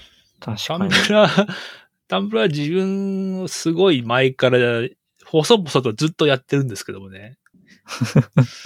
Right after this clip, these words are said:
Speaker 2: タンブラー全然収益化できてないっぽいですけども。
Speaker 1: <laughs> まだあるんですね。
Speaker 2: まだあるんですね。
Speaker 1: そっか。
Speaker 2: まだやってるんですよ。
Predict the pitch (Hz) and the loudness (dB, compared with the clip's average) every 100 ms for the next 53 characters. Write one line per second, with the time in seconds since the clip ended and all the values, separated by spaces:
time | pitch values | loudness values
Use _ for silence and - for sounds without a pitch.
0 | - - _ _ _ _ _ _ _ 185 | -20 -20 _ _ _ _ _ _ _ -8
1 | 202 208 208 214 208 196 165 180 180 170 | -4 -4 -2 2 4 4 2 2 0 2
2 | 185 190 180 - 196 175 - - 151 156 | 2 2 -2 -2 2 2 0 0 0 -2
3 | 110 104 117 _ _ - 107 101 _ _ | -6 -8 -12 _ _ -10 -10 -10 _ _
4 | _ 120 107 110 - - - - - 139 | _ -18 -18 -12 -6 -4 -4 0 4 6
5 | 196 - - 120 - 135 139 123 107 131 | 4 2 0 -2 0 2 4 4 4 4
6 | 101 92 92 - - 101 101 151 120 104 | 4 0 -4 -12 -8 -4 -4 -2 -2 0
7 | 104 95 95 - - 196 208 214 - - | -2 -4 -8 -14 -8 -8 -8 -12 -12 -14
8 | - - - _ _ 143 170 127 107 _ | -18 -20 -20 _ _ -2 2 0 -2 _
9 | - 110 104 95 - 98 92 95 | -8 -6 -8 -12 -16 -18 -18 -20